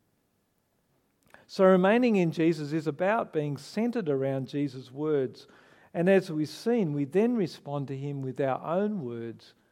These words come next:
in prayer. That expresses our dependence on him for everything that we have, everything that we need.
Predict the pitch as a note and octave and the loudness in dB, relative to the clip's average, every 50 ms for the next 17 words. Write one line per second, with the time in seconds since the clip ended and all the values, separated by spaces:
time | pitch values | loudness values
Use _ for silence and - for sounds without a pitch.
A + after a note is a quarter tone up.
0 | _ _ _ _ _ _ D#3 D3+ D3 C#3+ C#3+ - - D3 C#3+ C#3 C#3+ C#3 B2+ A2 | _ _ _ _ _ _ -10 -8 -8 -8 -8 -10 -10 -8 -6 -4 -4 -4 -6 -6
1 | G2+ G2 _ _ _ _ _ _ _ _ _ _ _ _ _ - E3 F3 F3 E3+ | -10 -16 _ _ _ _ _ _ _ _ _ _ _ _ _ -2 0 0 0 0
2 | E3+ - - - _ - - G#3 A3+ G3 - G#3 F3+ D3 E3+ E3 D#3+ C#3 C3 C3 | -2 -4 -18 -20 _ -4 -2 0 0 0 -2 -6 -6 -2 -2 -2 -2 -2 -4 -8
3 | - - _ - D3+ F#3+ G3+ G3 F#3+ F3+ - - - D3 C#3 B2 A#2 A#2+ B2 A2+ | -10 -10 _ -6 -4 -2 -2 0 -2 -2 -6 -8 -10 -8 -8 -8 -8 -10 -10 -10
4 | A2+ G2 - - - - - - G#3 A3 G3+ F#3+ G#3+ G3 F3 - - F3 E3 D#3 | -12 -14 -12 -12 -12 -12 -8 -6 -4 -4 -2 -2 -4 -6 -8 -8 -8 -6 -6 -6
5 | D3 D3 D3+ C#3+ C#3 C3+ B2 C3+ D#3 D3+ D3 D3 - - - - _ _ _ - | -6 -6 -8 -10 -12 -12 -10 -4 -2 -2 -2 -2 -4 -20 -20 -20 _ _ _ 0
6 | F3 F#3 F3+ G#3 F#3+ F3+ - G3 F3+ F3 D#3+ D3 C#3 D3+ C#3 C#3 C3 C3 C3 C3+ | 0 2 2 2 -2 -2 -2 -2 0 0 -2 -4 -6 -6 -8 -8 -6 -6 -4 -4
7 | C3+ B2+ A#2+ A#2 G2 | -4 -4 -6 -8 -12